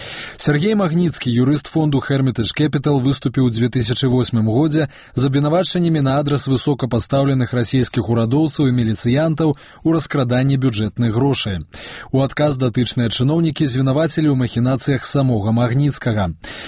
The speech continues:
На падставе гэтых закідаў Магніцкі быў змешчаны ў бутырскую турму, дзе праз год памёр з-за неатрымання медыцынскай дапамогі.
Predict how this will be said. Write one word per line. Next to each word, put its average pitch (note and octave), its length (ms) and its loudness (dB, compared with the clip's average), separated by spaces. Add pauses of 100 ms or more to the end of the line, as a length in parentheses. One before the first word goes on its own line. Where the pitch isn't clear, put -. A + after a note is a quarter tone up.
(120)
На C3+ 120 2
падставе F3 460 0
гэтых C#3+ 240 0
закідаў C#3+ 480 0
Магніцкі C3 580 0
быў B2 160 4
змешчаны B2+ 460 0
ў A#2+ 80 0
бутырскую A#2 560 0
турму, B2 480 0 (240)
дзе C3 160 0
праз B2+ 260 0
год E3 240 0
памёр D3 380 2
з-за A#2+ 180 0
неатрымання C3+ 920 0
медыцынскай B2 760 0
дапамогі. A#2 720 0